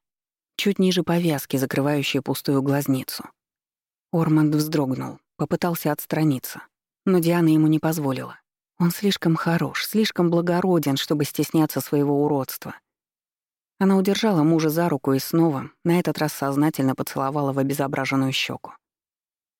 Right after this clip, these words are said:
«Давай уйдем отсюда», предложила с улыбкой. Растроганный ее поступком, Орман тоже улыбнулся,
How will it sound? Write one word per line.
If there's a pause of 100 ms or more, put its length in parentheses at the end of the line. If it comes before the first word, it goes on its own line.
(140)
«Давай
уйдем
отсюда», (520)
предложила
с
улыбкой. (1800)
Растроганный
ее
поступком,
Орман
тоже
улыбнулся,